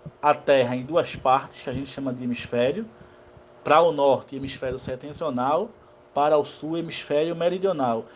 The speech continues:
Essa linha, ela é responsável pela divisão em partes iguais de duas grandes porções chamadas hemisfério. É a nossa referência,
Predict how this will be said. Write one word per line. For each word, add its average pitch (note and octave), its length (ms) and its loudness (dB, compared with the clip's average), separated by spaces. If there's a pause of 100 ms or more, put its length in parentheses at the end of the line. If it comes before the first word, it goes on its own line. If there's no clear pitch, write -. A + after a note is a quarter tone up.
(300)
Essa E3 340 4
linha, F3 320 0
ela F3 140 4
é - 20 6
responsável D#3+ 840 -2
pela D3+ 280 0
divisão D#3+ 520 -6
em D3 60 -10
partes C3+ 380 -6
iguais D3+ 560 0 (340)
de D3 100 -10
duas F#3 360 2
grandes F#3+ 320 -6
porções F3 460 -2
chamadas F3 400 0
hemisfério. A#2 560 -2 (600)
É C#3 60 0
a C#3 80 4
nossa E3+ 260 2
referência, F3+ 720 2